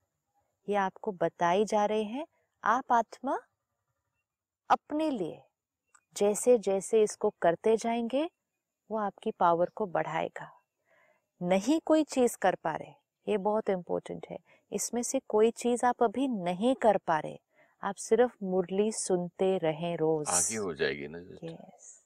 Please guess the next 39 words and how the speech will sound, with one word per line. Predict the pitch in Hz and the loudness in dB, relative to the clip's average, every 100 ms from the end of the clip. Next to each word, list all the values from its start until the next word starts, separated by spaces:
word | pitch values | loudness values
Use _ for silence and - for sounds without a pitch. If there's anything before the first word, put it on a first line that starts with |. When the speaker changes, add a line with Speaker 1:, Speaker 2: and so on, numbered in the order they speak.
| _ _ _ - | _ _ _ -10
Speaker 2:
धीरे-धीरे, | 80 95 101 104 98 | -2 0 2 2 2
step | - 101 | 0 -4
by | 90 92 | -2 0
Speaker 1:
यस। | 92 104 | 0 -2
Speaker 2:
step, | 87 | -4
किसी | 101 87 98 | -6 -10 -8
का | 95 87 _ _ _ - | -4 -6 _ _ _ -4
कोई | 92 | -2
चीज़ | 185 | 0
Speaker 1:
बिल्कुल। | 196 - 165 | 0 0 -4
Speaker 2:
पहले | 98 92 | -2 -4
होता | 92 - | -4 -4
है, | 90 | -4
किसी | 87 90 - | -4 -10 -8
का | - | -6
कोई | 92 90 82 - | -6 -10 -12 -12
चीज़ | 104 | -4
बाद | 90 90 | 0 0
में | 92 92 | 0 -6
होता | 85 - 165 | -6 -4 -2
है। | |
Speaker 1:
मुरली | 185 202 208 247 | 2 2 4 2
सुनना | - 214 202 190 175 214 247 | 4 2 2 0 -2 -4 -6
दवाई | 165 170 165 165 185 | 2 2 4 4 2
है | 170 156 143 - _ _ _ - | 0 -8 -10 -12 _ _ _ -2
और | 196 190 | 0 2
ये | 208 262 | 2 2
चीज़ें | - 208 165 160 202 339 _ - | 4 4 6 4 2 0 _ -8
सेलिबेसी, | - 175 165 165 165 - - 160 160 165 _ _ _ | 2 4 4 4 2 2 -2 -2 -2 -4 _ _ _
सात्विक | - 175 160 - 175 160 | -2 0 0 -2 -6 -6
फूड, | - - 175 165 160 160 _ _ _ | -12 -8 -6 -4 -6 -10 _ _ _
ये | 196 247 285 | -4 -4 0
परहेज | 214 202 202 233 226 - | 2 2 6 8 6 2
है। | 147 _ _ _ _ _ _ 71 | -8 _ _ _ _ _ _ -14
Speaker 2:
मुझे | 82 104 | -6 -2
डॉक्टर | 95 90 90 92 | 2 2 0 -8
ने | 92 | -6
लिखा | 82 80 80 | -8 -4 -4
था, | 76 98 | -4 -6